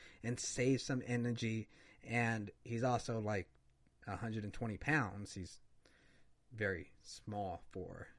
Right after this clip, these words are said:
his size, how big he is. But it's the, the middle, the, the inside, inside.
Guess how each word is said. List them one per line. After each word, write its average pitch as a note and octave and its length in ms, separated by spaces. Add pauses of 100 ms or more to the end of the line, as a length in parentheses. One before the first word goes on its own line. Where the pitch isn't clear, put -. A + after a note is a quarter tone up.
his G2+ 180
size, G#2 560
how G2 320
big C#3 200
he F#2 160
is. F2 240 (480)
But D#3+ 280 (1300)
it's - 260 (300)
the, D#3+ 180 (180)
the D3 80
middle, D3 440 (240)
the, C3+ 160 (400)
the - 80 (120)
inside, F3+ 920 (100)
inside. B2 520